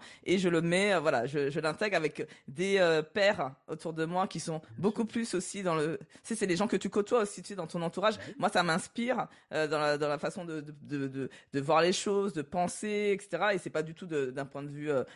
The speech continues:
Speaker 1: physique, on va dire. C'est vraiment de, de, dans le mindset, en fait, dans le mental. Et moi, ça m'inspire énormément pour, euh, cheminer, euh, à mon tour sur, euh, cette partie-là, euh,
Speaker 2: Bien sûr.
Speaker 1: clairement. Ouais.
Speaker 2: Bien sûr, mais c'est, et, et c'est, encore une fois, c'est déjà reconnaître ce qui est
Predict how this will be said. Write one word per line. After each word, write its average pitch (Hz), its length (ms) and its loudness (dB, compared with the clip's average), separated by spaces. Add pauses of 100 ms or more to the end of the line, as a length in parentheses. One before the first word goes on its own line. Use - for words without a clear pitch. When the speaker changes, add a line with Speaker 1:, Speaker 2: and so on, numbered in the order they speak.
Speaker 1:
physique, 165 480 -6
on 165 60 -2
va 135 100 4
dire. 185 200 0
C'est 135 120 -8
vraiment 170 320 0
de, 160 160 0
de, 127 280 -8
dans 135 180 -4
le 143 80 -2
mindset, 165 520 -2
en 143 60 -4
fait, 151 80 -4
dans 139 120 -4
le 131 80 -6
mental. 151 480 -4 (220)
Et 131 80 -6
moi, 165 140 0
ça 151 140 -4
m'inspire 165 400 -4
énormément 156 640 -4 (220)
pour, 175 240 -4
euh, 143 340 2
cheminer, 185 720 -4 (100)
euh, 139 220 -4
à 135 120 -2
mon 147 140 -6
tour 190 280 -8
sur, 165 260 -6
euh, 147 140 0
cette 143 240 -8
partie-là, 151 420 -4
euh, - 340 -14
Speaker 2:
Bien 117 40 -4
sûr. 123 80 -4
Speaker 1:
clairement. 143 340 -2 (420)
Ouais. 156 220 -10
Speaker 2:
Bien 123 100 -18
sûr, 202 180 -4
mais 151 180 2
c'est, 131 120 -8
et, 151 400 -4
et 143 100 -10 (260)
c'est, - 200 -12
encore 170 220 -2
une 175 120 -2
fois, 196 200 -2
c'est - 140 -10
déjà 151 240 -2
reconnaître 180 640 -6
ce - 100 -12
qui 151 240 -6
est 143 140 -2